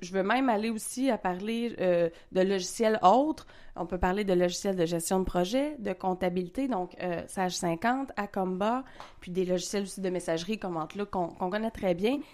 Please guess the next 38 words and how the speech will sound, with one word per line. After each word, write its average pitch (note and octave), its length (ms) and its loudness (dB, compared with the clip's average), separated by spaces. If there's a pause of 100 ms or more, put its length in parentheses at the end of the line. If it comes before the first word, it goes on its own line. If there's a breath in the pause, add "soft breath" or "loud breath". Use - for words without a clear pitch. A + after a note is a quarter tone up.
(160 loud breath)
et G#3 100 -4
qui - 80 -20
peuvent C4+ 240 4
être, A3+ 240 0 (240)
euh, F3 200 4 (380)
vraiment, A#3+ 640 0
vraiment G3+ 320 -4
très G#3 380 -6
utiles A#3+ 320 -2
pour F#3+ 200 -6
nous, F#3 280 -2 (320 soft breath)
nous F#3 220 0
organiser F3+ 560 0
puis G3 160 -6
bien G3+ 240 -2
gérer F#3+ 320 0
nos, G3 320 2
nos F#3+ 100 0
priorités. F3+ 540 -2 (320 loud breath)
Donc, G3+ 160 2
c'est F#3+ 100 -4
super G#3 300 -2
important G3 500 -2
de F#3+ 140 -2
bien, G3 280 -2 (360 soft breath)
euh, E3+ 240 4
les G3 160 0
maîtriser. G#3 580 2
Puis G#3+ 200 -2
oui, B3+ 140 6
effectivement, A#3+ 680 2
avant G#3 400 2
de B3 160 0
se G3+ 140 -2
lancer F#3 240 0
dans C4+ 100 2
une G3+ 160 -2
formation, G#3 760 0